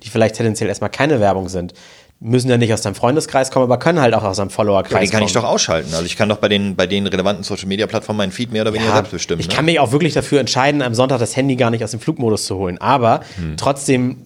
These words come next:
Speaker 1: sich dafür mittlerweile bewusst entscheiden zu müssen, weil ich sag jetzt mal, die Gefahr überall lauert,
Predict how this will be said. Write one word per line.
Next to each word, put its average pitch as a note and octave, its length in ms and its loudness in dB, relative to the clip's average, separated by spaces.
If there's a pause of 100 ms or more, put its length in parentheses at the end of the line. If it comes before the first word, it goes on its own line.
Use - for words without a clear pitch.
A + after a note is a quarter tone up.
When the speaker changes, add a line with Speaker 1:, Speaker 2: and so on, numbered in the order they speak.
Speaker 1:
sich A#2+ 220 -4
dafür B2 340 0
mittlerweile A#2+ 400 2
bewusst A2 360 0
entscheiden E3+ 400 -2
zu - 120 -4
müssen, A2 300 0
weil G#2+ 160 2
ich - 80 -10
sag A#2+ 140 0
jetzt A2+ 120 -4
mal, G#2 80 -2
die F#2+ 120 -6
Gefahr D#3 400 0
überall G2 340 -2
lauert, F#2+ 400 2